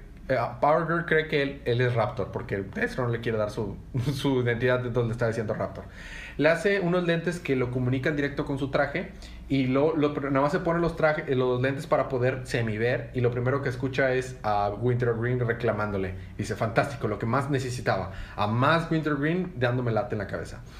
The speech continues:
Después de eso le dan también un perro ex policía, con el que le va a ayudar a ver. Le, después le llega la noticia de un criminal oculto en Bronx, en The Bronx, eh, que está ahí cerca, eh, entonces se lleva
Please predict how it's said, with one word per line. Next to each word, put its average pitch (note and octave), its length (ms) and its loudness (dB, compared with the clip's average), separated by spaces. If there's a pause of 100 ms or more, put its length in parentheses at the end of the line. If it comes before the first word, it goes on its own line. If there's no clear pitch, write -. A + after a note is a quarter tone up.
(460)
Después F#3 260 4
de G3 100 4
eso G3 200 2
le D#3+ 100 2
dan C3+ 160 2
también B2+ 240 2
un C#3+ 200 0
perro C#3 340 2
ex B2 200 -2
policía, A#2 580 -2 (360)
con G#3 260 -4
el F#3+ 60 -8
que - 140 -6
le F#3+ 60 0
va G2 60 0
a - 40 0
ayudar G3 220 0
a G#2+ 60 2
ver. E3+ 400 0 (720)
Le, A#2+ 340 0
después B2 300 2
le D3 80 2
llega D3+ 160 2
la D3+ 80 0
noticia C#3+ 300 -2
de C3+ 80 0
un C#3 80 -2
criminal B2+ 400 0
oculto B2+ 340 -2
en A#2+ 140 -2
Bronx, A#2+ 540 -2
en A2 100 -4
The G2+ 60 -6
Bronx, A2 500 -6 (340)
eh, G#2+ 680 0
que - 80 -2
está B2+ 200 2
ahí D3 460 0 (240)
cerca, D#3 640 -2 (220)
eh, G2+ 640 -2
entonces A#2 360 -2
se B2 140 -2
lleva G2+ 380 -2